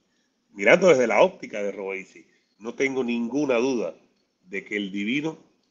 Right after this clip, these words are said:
aceptaría, sobre todo si la parte económica funciona. No tengo ninguna duda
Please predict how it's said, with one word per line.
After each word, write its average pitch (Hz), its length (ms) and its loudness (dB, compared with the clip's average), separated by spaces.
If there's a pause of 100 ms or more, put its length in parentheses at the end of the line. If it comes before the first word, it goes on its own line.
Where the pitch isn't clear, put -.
aceptaría, - 760 -8
sobre 85 360 -18
todo 147 260 -6
si 127 140 -12
la 95 140 -6
parte 117 260 -6
económica 120 540 -6
funciona. 82 540 -16 (460)
No 95 160 -14
tengo 127 320 -2
ninguna 104 360 -4
duda 123 480 -2